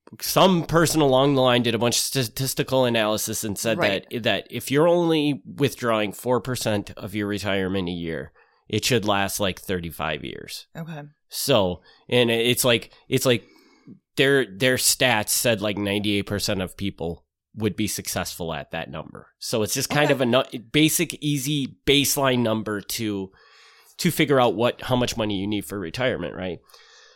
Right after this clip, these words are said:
Speaker 1: So I don't remember. So I'm most familiar with the four percent rule,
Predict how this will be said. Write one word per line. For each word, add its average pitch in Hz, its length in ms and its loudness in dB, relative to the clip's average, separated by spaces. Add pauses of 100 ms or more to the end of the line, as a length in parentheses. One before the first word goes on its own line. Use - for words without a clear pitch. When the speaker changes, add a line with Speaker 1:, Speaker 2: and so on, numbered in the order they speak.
Speaker 1:
So 131 400 4 (520)
I 151 80 6
don't 190 180 6
remember. 170 580 4 (480)
So 147 340 4
I'm 180 200 4
most 180 300 4
familiar 127 420 2
with 113 120 -2
the - 60 -14
four 104 200 -2
percent 117 380 -4
rule, 127 320 -4